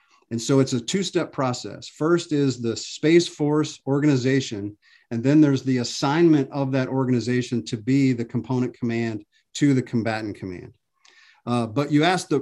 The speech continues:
the really the more important question is how do they work with U S Space Command? So U S Space Command, of course, has the global responsibility for the A O R.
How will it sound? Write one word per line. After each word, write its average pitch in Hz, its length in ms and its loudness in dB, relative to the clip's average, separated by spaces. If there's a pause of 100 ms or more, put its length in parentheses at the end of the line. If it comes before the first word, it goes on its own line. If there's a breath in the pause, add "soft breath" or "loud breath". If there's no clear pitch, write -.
(120)
the 139 80 2
really 185 200 6
the 139 80 4
more 160 240 8
important 135 400 0
question 127 320 -2
is 113 140 -4
how 165 180 -2
do 180 60 0
they 156 100 0
work 143 280 0
with 120 120 0
U 127 200 4
S 123 100 -4
Space 117 280 -4
Command? 95 340 -12 (1080 soft breath)
So - 120 -2
U 185 280 4
S 185 80 4
Space 143 260 2
Command, 135 260 2
of 131 80 -8
course, 151 280 0
has 139 160 0
the 127 80 -2
global 156 360 2
responsibility 123 720 -2
for 120 180 -4
the 117 140 -4
A 120 80 0
O 107 160 -6
R. 110 240 -8